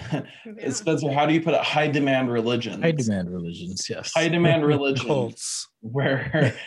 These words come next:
Speaker 3: <laughs>
Speaker 1: where they, they employ these, like, cognitive tools to try to force people to go to church.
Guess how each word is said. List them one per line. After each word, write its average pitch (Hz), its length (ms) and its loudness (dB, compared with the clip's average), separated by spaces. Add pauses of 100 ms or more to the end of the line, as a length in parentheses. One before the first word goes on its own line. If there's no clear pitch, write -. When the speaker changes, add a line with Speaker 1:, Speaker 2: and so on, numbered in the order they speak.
Speaker 3:
<laughs> 135 220 -4
Speaker 1:
where 143 440 2
they, 143 580 4
they 131 280 0
employ 160 560 4
these, 139 320 2
like, 117 460 0 (1040)
cognitive 160 920 0
tools 120 800 0 (640)
to 139 580 2 (340)
try 139 320 0
to 160 120 -2
force 156 500 0
people 127 360 0
to 123 80 2
go 123 140 2
to 117 120 -2
church. - 540 -8